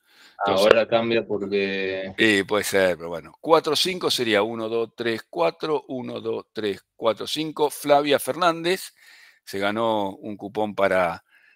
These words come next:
Speaker 1: diseño a la gorra, para el bundle de las tres temporadas, ¿sí? Flavia, felicitaciones. Después nos vamos a poner en contacto con vos, ¿m? Este, después es tres, seis, un, dos, tres, cuatro, cinco, seis, eh, perdón, un, dos, tres,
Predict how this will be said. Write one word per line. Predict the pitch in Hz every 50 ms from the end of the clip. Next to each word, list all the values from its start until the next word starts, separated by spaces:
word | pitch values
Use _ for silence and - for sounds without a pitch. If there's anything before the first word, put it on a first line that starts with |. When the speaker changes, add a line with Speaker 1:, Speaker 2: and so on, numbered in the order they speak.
| _ _ _
Speaker 1:
diseño | - 92 - 113 110 104
a |
la | 98 98
gorra, | 117 139 147 143 139 131 110
para | - 90 90
el | 92
bundle | 104 104 107 107 104 95
de | 92 90
las | 95 92 -
tres | - 107 101 -
temporadas, | - 101 95 - 131 151 156 151 147 147 156 - - - -
¿sí? | - - 107 117 143 151
Flavia, | 139 - 127 123 117 120 123 123 123
felicitaciones. | 110 - 104 107 101 98 110 107 - - 143 143 139 107
Después | 87 - - 98 95 - - _ _ _ - - _ _ _
nos | - - 92
vamos | 98 98 92 95
a | 87
poner | 95 98 95
en |
contacto | 92 92 90 98 98 95 - 87
con | 98 110 127
vos, | 156 170 170 165 - - - - _ _ _ _
¿m? | - 98 123 160 196 208 - _ _ _ _ _ _ _ _ _ _ _ _ _ -
Este, | 110 92 - _ _ - 98 98 98 95 95 95 92 92 90 90 - _ _ _ _ _ _ _
después | 104 95 - - 120 107 101 - 101
es | 90 -
tres, | - - 127 120 -
seis, | - - 185 165 151 151 156 - - - - _
un, | - 127 123 127 123
dos, | 123 117 - _
tres, | - 135 143 147 156 165 - - - _ _ _ _ _ _
cuatro, | _ - 117 120 107 _ - 123 120 107
cinco, | - - - 127 127 131 131 123 - 123 - -
seis, | - - - 170 165 156 151 -
eh, | 127 107 104 - 104
perdón, | - 107 107 92 - - _ _ -
un, | - -
dos, | - -
tres, | 143 131